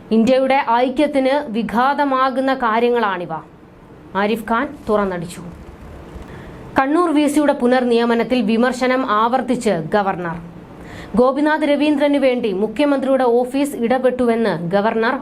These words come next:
ആവർത്തിച്ചു. നിയമനത്തിനായി ഒൻപത് തവണയാണ് മുഖ്യമന്ത്രിയുടെ ഓഫീസിൽ നിന്ന് പ്രതിനിധികൾ എത്തിയത്. താൻ തീരുമാനമെടുത്തത് എ ജിയുടെ നിയമോപദേശത്തിന്റെ അടിസ്ഥാനത്തിലാണ്.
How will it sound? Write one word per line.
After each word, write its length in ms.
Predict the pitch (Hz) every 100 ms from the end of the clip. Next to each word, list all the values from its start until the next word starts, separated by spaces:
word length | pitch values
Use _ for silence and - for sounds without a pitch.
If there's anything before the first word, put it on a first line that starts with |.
| 165
ആവർത്തിച്ചു. 600 | 202 214 190 202 175 135 - - - - - - - - - 240
നിയമനത്തിനായി 760 | 262 285 311 311 294 262 202 - -
ഒൻപത് 440 | 220 262 311 330
തവണയാണ് 500 | 294 277 285 269 262
മുഖ്യമന്ത്രിയുടെ 800 | 262 240 247 262 247 254 247 262
ഓഫീസിൽ 560 | 214 220 226 240 240 220
നിന്ന് 440 | 220 220 185 -
പ്രതിനിധികൾ 640 | 202 208 240 247 240 240 233
എത്തിയത്. 560 | 196 196 214 175 156 - - - - - - -
താൻ 180 | 254 277
തീരുമാനമെടുത്തത് 840 | 269 285 311 311 311 285 254 262
എ 320 | 302 247 233 247
ജിയുടെ 300 | 269 285 269
നിയമോപദേശത്തിന്റെ 1200 | 240 254 269 269 269 262 254 254 254 254 247 -
അടിസ്ഥാനത്തിലാണ്. 960 | 208 208 214 262 254 247 202 175 165 151